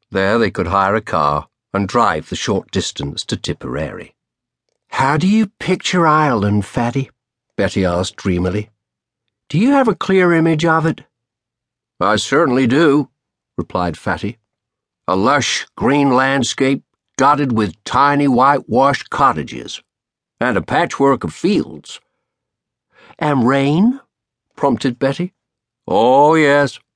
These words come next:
said Fatty. "Lots of rain." "Marvellous," said Betty. "Except perhaps for the rain." "Gentle rain," went on Fatty. "Barely noticeable Irish rain, quite different from the rain we get out here.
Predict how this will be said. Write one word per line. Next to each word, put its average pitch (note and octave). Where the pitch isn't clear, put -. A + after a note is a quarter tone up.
said -
Fatty. D2+
"Lots A2
of G2
rain." A2
"Marvellous," F#3
said -
Betty. -
"Except B3+
perhaps F3+
for -
the C#3+
rain." B2+
"Gentle F#3+
rain," A2+
went F#2
on F#2
Fatty. F#2+
"Barely D#3+
noticeable C#3+
Irish C3+
rain, D2+
quite D3
different D3
from C#3+
the A#2
rain C3+
we C3
get B2
out B2+
here. G2